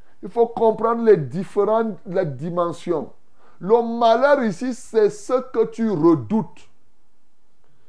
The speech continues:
Ce que tu ne veux pas que ça t'atteigne.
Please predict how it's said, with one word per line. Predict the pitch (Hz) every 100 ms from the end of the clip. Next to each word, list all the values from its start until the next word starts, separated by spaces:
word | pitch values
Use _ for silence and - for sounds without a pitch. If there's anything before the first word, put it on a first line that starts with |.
| - - -
Ce | - 302 302
que | 269 262
tu | 269
ne | 247
veux | 226 247
pas | 233
que | 226 226
ça | 214 -
t'atteigne. | 190 - 240 240 196 143